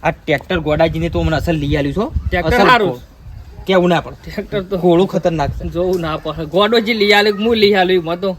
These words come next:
Speaker 1: કોઈ ફરક નહીં.
Speaker 2: કોઈ
Speaker 1: તમે
Speaker 2: ફરક
Speaker 1: કીધું એટલે
Speaker 2: ના
Speaker 1: વાત આવી છે,
Speaker 2: પડે.
Speaker 1: પતી છે. પણ આમ ગોળાના એટલા પૈસા આપણે ખર્ચ્યા છીએ ને,
Speaker 2: હા.
Speaker 1: પણ ના મને પાટલું આલ્યું છે,
Speaker 2: હા.
Speaker 1: ના મને ટોલપ ભરાવાની પિન આલી છે, કે કલટી ભરાવાની પેલી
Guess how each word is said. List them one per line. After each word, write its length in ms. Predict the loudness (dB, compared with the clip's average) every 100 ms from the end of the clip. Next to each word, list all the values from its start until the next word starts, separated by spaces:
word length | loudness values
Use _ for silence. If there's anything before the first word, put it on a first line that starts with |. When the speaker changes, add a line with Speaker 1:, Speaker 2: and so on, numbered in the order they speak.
| -10 -2
Speaker 1:
કોઈ 180 | 4 4
ફરક 260 | 6 4 4
નહીં. 220 | -2 0
Speaker 2:
કોઈ 100 | 2
Speaker 1:
તમે 140 | 4
Speaker 2:
ફરક 100 | 2
Speaker 1:
કીધું 180 | 4 4
એટલે 120 | 6
Speaker 2:
ના 60 | 4
Speaker 1:
વાત 120 | 4
આવી 220 | 4 4
છે, 80 | 2
Speaker 2:
પડે. 120 | -2
Speaker 1:
પતી 180 | -2 0
છે. 160 | -2 -4 -12 -20 -4
પણ 140 | 0 2
આમ 100 | 0
ગોળાના 460 | -2 -2 0 0
એટલા 240 | -2 0 -2
પૈસા 400 | 0 -6 -2 0
આપણે 200 | 0 -2
ખર્ચ્યા 380 | -2 -2 -2 -2
છીએ 180 | -2
ને, 100 | -4
Speaker 2:
હા. 320 | -6 -6 -8 -10 -18 -20 -6
Speaker 1:
પણ 120 | -4
ના 260 | -2 2 2
મને 220 | 2 2 2 4 2 2
પાટલું 440 | 0 0 -2 0
આલ્યું 240 | 0 -2 -8
છે, 80 | -12
Speaker 2:
હા. 360 | -16 -14 -2
Speaker 1:
ના 140 | 0 2
મને 240 | 0 -2
ટોલપ 320 | -2 0 0
ભરાવાની 400 | 0 0 0 -2
પિન 380 | -4 -4 -2 0
આલી 220 | -2 -2
છે, 140 | -6 -12
કે 360 | -18 -16 -10
કલટી 320 | -6 -4 -2
ભરાવાની 300 | -2 -2 -2
પેલી 240 | -2 -2